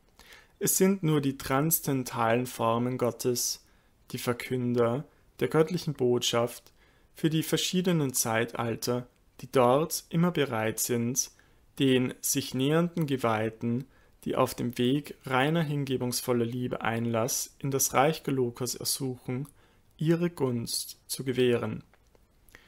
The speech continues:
Diese transzendentalen Formen Gottes sind von Dienern umgeben,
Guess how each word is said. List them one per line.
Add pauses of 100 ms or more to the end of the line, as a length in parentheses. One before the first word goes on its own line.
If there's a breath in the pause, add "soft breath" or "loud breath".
(480 soft breath)
Diese
transzendentalen
Formen
Gottes (320 soft breath)
sind
von
Dienern
umgeben,